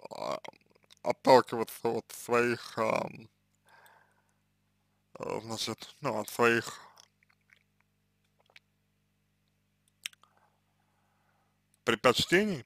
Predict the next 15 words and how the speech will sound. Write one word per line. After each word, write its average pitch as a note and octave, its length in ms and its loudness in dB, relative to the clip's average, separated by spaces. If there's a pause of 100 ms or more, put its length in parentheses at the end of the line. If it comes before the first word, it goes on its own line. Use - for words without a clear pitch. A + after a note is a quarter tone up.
(160)
от - 180 -12
своих, A#2 480 0
а, - 260 -4 (1400)
ценностей, D3+ 580 -2 (240)
а, - 140 -14 (280)
от - 160 0
своих, A#2+ 520 2
а, - 220 -4 (1400)
приоритетов. A#2 760 0 (800)
Вот. C#3 420 -2 (2500)
И, D3 520 0
на C3+ 240 4
мой F3+ 220 0
взгляд, D#3+ 400 6
это, B2+ 580 4